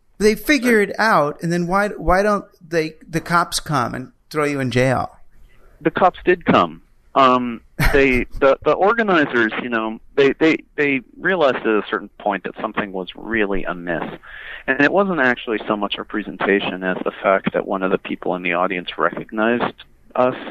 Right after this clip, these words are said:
Speaker 1: Ah.
Speaker 2: from the first movie, and she texted the conference organizers. That's not in the movie, but that's what happened.
Speaker 1: Right.
Speaker 2: Um, and so the conference organizers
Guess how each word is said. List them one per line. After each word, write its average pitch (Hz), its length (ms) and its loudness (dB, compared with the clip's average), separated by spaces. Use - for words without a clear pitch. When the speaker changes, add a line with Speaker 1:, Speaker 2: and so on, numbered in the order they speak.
Speaker 1:
Ah. 135 340 -2
Speaker 2:
from 98 520 0
the 110 80 -2
first - 260 2
movie, 233 400 4
and 117 120 -2
she 120 140 -4
texted 110 480 0
the - 80 -4
conference - 440 -6
organizers. 104 640 -4
That's 131 280 4
not 107 260 2
in 107 200 -2
the 113 60 -2
movie, 117 400 2
but 87 300 2
that's 82 220 -2
what 85 160 -10
happened. 85 260 -2
Speaker 1:
Right. 120 460 0
Speaker 2:
Um, 107 380 2
and 131 220 0
so 135 80 6
the 120 80 0
conference 165 360 -2
organizers 95 360 -4